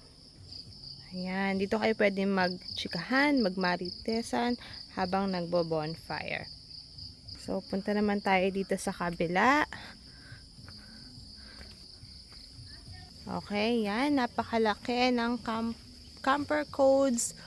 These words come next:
rules and regulations nila dito. Yan, mga camping hazards. And mga mountain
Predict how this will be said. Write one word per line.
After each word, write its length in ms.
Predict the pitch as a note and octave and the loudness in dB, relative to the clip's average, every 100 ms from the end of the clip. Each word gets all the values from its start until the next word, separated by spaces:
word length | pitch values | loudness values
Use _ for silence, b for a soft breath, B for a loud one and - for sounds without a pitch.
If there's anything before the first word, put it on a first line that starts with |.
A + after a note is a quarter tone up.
| B - | B -2
rules 320 | B3 C4 B3+ | 4 4 4
and 160 | A#3 A3+ | 2 2
regulations 880 | A3+ A3 A3+ A3 A3 A3 G#3 - G#3 | 2 2 2 2 0 -2 -4 -4 -6
nila 240 | G3 F#3+ | -2 -4
dito. 720 | G3+ B3 B3+ - C4+ C#4 D4 - B B B B B - - | -2 -4 -4 0 2 4 2 -2 B B B B B -18 -6
Yan, 320 | G3+ G#3 A3 | -2 0 0
mga 240 | G#3 G3 - | 0 -2 -4
camping 480 | G#3+ G#3+ - A3 G3 | -2 -2 -2 -4 -4
hazards. 1120 | G#3+ G#3 G3 - B3+ D4+ E4 B3 - - - - - - - - - B B - | -6 -6 -6 -2 0 2 0 -2 -6 -10 -14 -18 -18 -18 -20 -20 -18 B B -6
And 480 | G3 G#3+ A3 A3+ G3+ G3 B B B B B - - - - - - | 0 2 2 0 -2 -10 B B B B B -20 -20 -20 -20 -12 -8
mga 200 | G#3 G#3 | -4 -2
mountain 960 | G#3 A3 B3 B3 - A#3+ A#3+ B3 B3 | 2 4 2 0 0 2 2 4 2